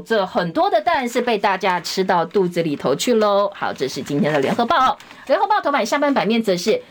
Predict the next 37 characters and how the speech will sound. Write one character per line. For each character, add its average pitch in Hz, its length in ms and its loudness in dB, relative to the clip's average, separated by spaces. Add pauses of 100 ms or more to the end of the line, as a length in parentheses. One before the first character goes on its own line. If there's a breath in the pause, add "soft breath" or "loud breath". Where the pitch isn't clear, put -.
(180 loud breath)
刚 277 160 2
才 262 160 0
我 202 60 0
们 160 120 -2
也 170 120 4
提 151 200 -6
到， 180 340 2
太 415 180 -4
阳 214 200 2
系 262 240 -2
外 254 220 2
行 180 240 0
星 240 220 0
可 247 180 -2
能 143 160 0
有 170 160 2
生 - 260 -2
命 302 240 2
迹 185 220 0
象。 196 300 -2 (1600 loud breath)
说 262 360 2
这 269 160 0
个 294 160 2
距 277 140 -4
离 208 180 2
一 208 160 -2
百 220 140 0
二 214 180 0
十 220 140 -2
光 226 180 0
年 185 160 2
的 185 140 2
K 240 240 -2
two 233 180 0
十 175 180 0
八 190 240 -2
B 208 380 -2